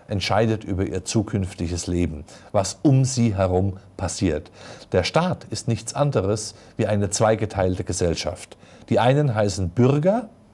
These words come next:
und die anderen heißen Government oder, oder Verwaltung oder, oder Staatswesen oder wie Sie das auch immer nennen wollen.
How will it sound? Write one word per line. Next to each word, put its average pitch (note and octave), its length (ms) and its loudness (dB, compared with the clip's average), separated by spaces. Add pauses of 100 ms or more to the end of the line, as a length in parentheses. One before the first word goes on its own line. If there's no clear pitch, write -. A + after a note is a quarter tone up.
und G#2 160 -2
die F#2 80 0
anderen A#2+ 480 0 (260)
heißen G2+ 380 0 (220)
Government D#2+ 500 0
oder, E2 320 -2
oder E2 160 -2
Verwaltung G2 640 0
oder, E2 420 -4
oder E2+ 160 -4
Staatswesen G2+ 680 0
oder F#2 220 2
wie G#2 100 2
Sie G2 120 -2
das F#2 160 -2
auch E2+ 100 -4
immer F2 200 -2
nennen D#2 280 -2
wollen. D#2 320 -6